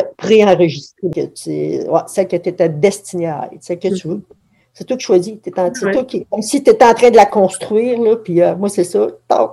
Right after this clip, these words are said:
Speaker 1: puis ça finit vraiment comme ça, là. Les filles, ils en reviennent pas, ils, même physiquement, là, il y en a qui m'envoient des photos. « Caroline,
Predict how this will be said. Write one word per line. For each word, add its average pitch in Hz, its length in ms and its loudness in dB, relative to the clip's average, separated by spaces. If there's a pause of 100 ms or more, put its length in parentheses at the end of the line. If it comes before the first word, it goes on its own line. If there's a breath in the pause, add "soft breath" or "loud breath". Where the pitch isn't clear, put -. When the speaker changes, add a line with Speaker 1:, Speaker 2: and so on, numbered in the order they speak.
Speaker 1:
puis 156 360 -6
ça 151 140 -6
finit 175 320 -4
vraiment 175 240 0
comme 175 160 -6
ça, 196 180 -4
là. 175 120 -4 (520 soft breath)
Les 175 120 -4
filles, 214 140 -2
ils 196 40 -2
en 180 40 -4
reviennent 165 260 -4
pas, 190 160 -2
ils, 160 320 -8
même 208 360 0
physiquement, 196 600 -6
là, 208 160 -4
il 202 80 -2
y 175 40 2
en 170 160 -2
a 190 60 0
qui 202 140 -10
m'envoient 170 220 -2
des 160 140 -6
photos. « 302 360 -4
Caroline, 403 600 4